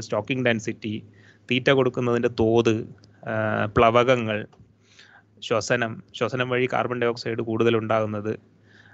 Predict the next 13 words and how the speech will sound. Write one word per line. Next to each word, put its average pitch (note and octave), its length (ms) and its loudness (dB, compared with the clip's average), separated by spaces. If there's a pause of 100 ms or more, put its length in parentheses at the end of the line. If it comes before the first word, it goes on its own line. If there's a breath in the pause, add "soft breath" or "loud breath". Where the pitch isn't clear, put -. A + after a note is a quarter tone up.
(120)
ആഹ്, A2 300 -6
കുളത്തിൻ്റെ, A#2+ 560 2 (320)
ആഹ്, A2+ 640 0 (340)
പി B2 180 2
എച്ച് B2 180 2
മൂല്യം B2+ 280 0
കുളത്തിൻ്റെ A#2+ 360 0
നിലവാരവും, A#2+ 680 4 (200)
ആഹ്, G#2+ 260 -4
പ്ലവകങ്ങളുടെ A#2 580 2
വളർച്ചയും A2 580 -6 (480)
എന്നിവയുടെയൊക്കെ B2 640 4
സൂചകങ്ങളാണ്. G#2+ 760 0